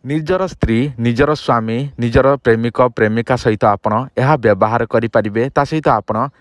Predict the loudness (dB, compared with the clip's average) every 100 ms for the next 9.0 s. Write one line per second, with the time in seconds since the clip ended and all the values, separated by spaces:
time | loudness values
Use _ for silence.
0 | _ -2 0 0 -4 -4 -6 -2 0 2
1 | 0 -2 -2 -2 -2 -2 -6 -4 -4 -6
2 | _ _ 0 0 0 -4 -2 -4 -2 0
3 | 0 -2 -2 -2 0 -4 -4 -4 -4 -6
4 | _ -2 0 0 0 0 0 -2 0 0
5 | 0 -2 -2 _ -8 -2 -2 -2 -6 0
6 | 2 2 0 -2 0 0 0 0 -2 0
7 | 0 0 2 -2 -2 _ _ 0 2 2
8 | 0 0 -4 -4 -4 -4 -2 0 2